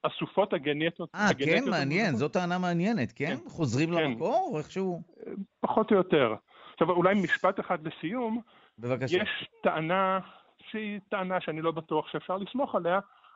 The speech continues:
Speaker 1: אבל שתהליך הביות של הכלבים הלך לשני הכיוונים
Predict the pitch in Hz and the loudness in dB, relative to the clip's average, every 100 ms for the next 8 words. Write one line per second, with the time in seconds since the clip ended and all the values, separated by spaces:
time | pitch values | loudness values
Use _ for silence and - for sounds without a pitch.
0 | - 156 165 180 - 143 151 214 - 160 | -2 0 0 -2 -2 -2 0 -2 -2 -2
1 | 170 208 208 165 - 135 202 208 156 - | -2 -2 -2 -2 -2 -2 0 0 -2 -4
2 | 156 - 139 - 120 135 113 | -8 -6 -6 -4 -2 0 -2